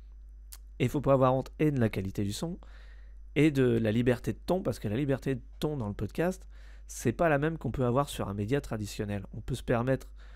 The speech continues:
de dire beaucoup plus de choses, et en tout cas d'une autre façon,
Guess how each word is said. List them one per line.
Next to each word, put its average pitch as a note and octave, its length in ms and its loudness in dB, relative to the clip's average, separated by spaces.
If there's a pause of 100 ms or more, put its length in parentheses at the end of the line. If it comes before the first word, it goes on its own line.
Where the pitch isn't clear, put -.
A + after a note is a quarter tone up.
(260)
de A#2+ 100 4
dire A#2 200 4
beaucoup D3+ 240 0
plus D3+ 220 -6
de B2+ 100 2
choses, B2+ 440 0 (640)
et A2 60 -6
en G#2+ 60 -6
tout - 100 -14
cas B2 140 4
d'une A2+ 160 2
autre D3+ 160 6
façon, D#3+ 360 -2